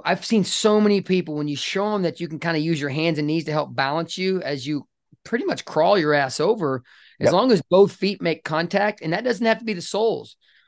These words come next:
Speaker 1: That could be the toes <laughs> dragging
Speaker 2: Yep.
Speaker 1: across the sides of the shoes, the heels. Again, you're not gonna set any records. They're like,
Speaker 2: Yep.
Speaker 1: "Oh my gosh, now I don't, I'm not standing up tall on this box." That's when they get scared.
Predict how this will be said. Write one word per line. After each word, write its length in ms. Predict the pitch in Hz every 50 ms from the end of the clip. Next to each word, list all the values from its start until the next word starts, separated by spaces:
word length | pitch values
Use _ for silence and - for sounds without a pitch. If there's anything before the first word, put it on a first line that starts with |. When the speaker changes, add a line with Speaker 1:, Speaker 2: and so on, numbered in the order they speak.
| _ _ _ -
Speaker 1:
That 80 | 165
could 100 | 147 185
be 80 | 185 185
the 80 | 151 131
toes 540 | - - - 170 170 185 190 190 185 175
<laughs> 20 | 131
dragging 380 | 160 180 170 185 180 175 180
Speaker 2:
Yep. 80 | 175 170
Speaker 1:
across 360 | 170 - 170 175 175 175 175 -
the 100 | - 135
sides 420 | - - - 175 170 170 175 160
of 60 | 165
the 80 | 160 160
shoes, 340 | - - 175 170 170 165 143
the 100 | 135 127
heels. 640 | 123 139 165 175 180 180 180 175 175 160 135 - _ _ _ _ _ _ _ _ _ -
Again, 220 | 165 170 185 180
you're 100 | 156 147
not 140 | 156 170 170
gonna 140 | 185 185 165
set 200 | - - 180 170
any 140 | 175 180 175
records. 580 | 156 165 156 156 - 160 156 151 143 131 - _ _ _ _ _ -
They're 100 | 202 185
like, 80 | 185
Speaker 2:
Yep. 80 | - -
Speaker 1:
"Oh 220 | - 220 233 233 220
my 140 | 196 170
gosh, 380 | 151 202 208 214 202 180 165 -
now 220 | 160 165 180 190
I 80 | 185 180
don't, 200 | 185 180 175 - -
I'm 100 | 170 175
not 200 | 190 196 - -
standing 540 | - - - - 190 196 202 202 190 185 180
up 160 | 180 170 _ -
tall 560 | - - - 160 165 165 165 156 143 139 131 -
on 160 | 143 139 139
this 140 | 131 123 -
box." 280 | - 143 135 117 - -
That's 200 | 147 160 151 -
when 100 | 151 147
they 80 | 139
get 160 | 127 131 123 -
scared. 460 | - - 147 139 135 123 117 113 110